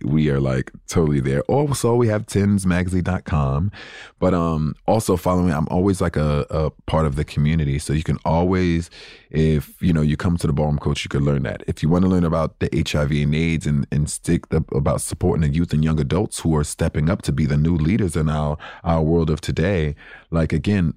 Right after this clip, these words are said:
Hetrick Martin is always a place. We have places like G M H C. We have people like, uh, oh my God, what's the place in Brooklyn, uh,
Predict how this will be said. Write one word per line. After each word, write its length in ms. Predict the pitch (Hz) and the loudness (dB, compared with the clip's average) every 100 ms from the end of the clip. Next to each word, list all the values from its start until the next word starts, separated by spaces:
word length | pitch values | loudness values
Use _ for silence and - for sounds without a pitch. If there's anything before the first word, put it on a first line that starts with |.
| - | -6
Hetrick 340 | - 87 - 76 | -6 -4 -2 0
Martin 300 | 82 76 73 | 0 0 -2
is 100 | 82 | 0
always 300 | 85 80 - | 0 0 -4
a 40 | |
place. 440 | - 69 64 - | -8 -8 -8 -6
We 60 | 78 | -4
have 120 | 76 | -2
places 260 | - 80 - | -2 -4 -2
like 140 | 71 | -4
G 240 | 64 78 85 | -2 0 2
M 140 | 82 | 2
H 140 | 80 - | -2 -4
C. 400 | - 85 69 - - - - | -2 -2 -2 -8 -16 -8 0
We 80 | |
have 180 | 80 82 | 0 0
people 280 | - - 80 | -4 -2 0
like, 280 | 80 82 - | 0 0 0
uh, 380 | 78 76 76 73 - - _ _ - - | 0 0 -2 -4 -10 -20 _ _ -14 -4
oh 80 | 85 | 0
my 120 | 78 | 0
God, 360 | 80 78 73 - | 0 0 -2 -2
what's 160 | 87 | -6
the 140 | - 85 | -2 -4
place 340 | - 90 85 | -2 -2 0
in 180 | 76 73 | -2 -2
Brooklyn, 720 | 76 78 87 - 71 67 65 | 0 0 0 -2 -2 0 -2
uh, 120 | 65 | -4